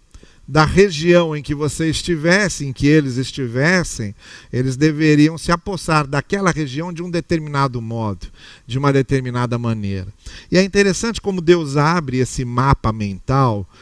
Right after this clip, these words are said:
diante deles, mostrando que a terra que eles estavam passando a possuir era uma terra vária,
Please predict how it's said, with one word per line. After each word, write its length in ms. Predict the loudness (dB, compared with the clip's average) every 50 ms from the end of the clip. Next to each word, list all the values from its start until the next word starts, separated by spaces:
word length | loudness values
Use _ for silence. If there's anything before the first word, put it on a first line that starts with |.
| _ _ -16
diante 480 | -6 -4 -2 0 0 -2 -2 -4 -6
deles, 600 | -2 0 4 4 6 6 4 2 -2 -10 -14 -16 -18 -18 -18 -12
mostrando 640 | -6 -4 -4 -4 -2 -2 0 2 2 2 2 0 -4
que 300 | -4 -2 0 0 0 0 -2 -8 -18 -20 -20 -2 _
a 140 | 2 2 2
terra 540 | 2 _ _ 2 4 4 4 4 2 2
que 140 | 2 2 2
eles 200 | 2 2 0 -2
estavam 480 | -4 -6 -4 -2 0 0 0 0 -2 -4
passando 400 | -4 -2 -2 -4 -4 -6 -8 -8
a 40 | -8
possuir 380 | -8 -10 -10 -10 -8 -6 -4
era 140 | -2 -2 -2
uma 160 | -2 -4 -6
terra 320 | -4 _ 0 2 2 2 0
vária, 580 | 2 2 4 4 4 2 0 -2 -4 -6 -6